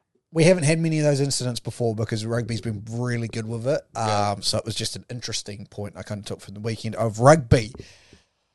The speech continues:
Speaker 1: One more week of international rugby left. You play Wales, and there's one more game. There's another game as well. Who else
Speaker 2: No,
Speaker 1: plays?
Speaker 2: we, oh, we, oh, oh, as in, like, I thought you were saying the Wallabies have another game. No, that's our last game.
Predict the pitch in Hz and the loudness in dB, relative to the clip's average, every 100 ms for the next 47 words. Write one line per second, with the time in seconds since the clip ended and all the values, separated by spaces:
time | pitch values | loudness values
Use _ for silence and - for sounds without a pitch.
0 | _ _ - 214 208 208 196 190 - 165 | _ _ 6 8 10 12 12 12 8 8
1 | 160 156 180 156 165 139 151 151 147 131 | 8 8 2 4 4 4 4 4 4 4
2 | 143 143 139 120 - 151 147 151 143 131 | 2 4 4 0 -4 -2 0 4 4 4
3 | 135 135 127 127 117 - 127 135 123 110 | 4 4 4 0 0 -2 -2 -4 -4 -4
4 | 113 131 131 127 127 147 185 139 117 120 | -2 -2 -2 -2 -2 0 -2 -2 -2 -4
5 | 113 104 101 101 110 101 101 120 113 107 | -4 -4 -4 -4 -4 -4 -4 -4 -4 -4
6 | 104 - 101 104 143 170 - 139 135 120 | -4 -6 -6 -6 -8 -10 -6 -4 -2 -2
7 | 139 139 - 117 107 - 117 113 113 113 | -4 -8 -4 -2 0 2 0 0 -6 -8
8 | 107 - _ _ _ 117 127 110 101 104 | -8 -8 _ _ _ -8 -6 -4 -4 -6
9 | 98 107 107 101 98 95 95 98 98 98 | -8 -10 -8 -8 -10 -12 -10 -8 -6 -8
10 | - 101 101 104 - 101 117 | -10 -8 -8 -8 -12 -16 -16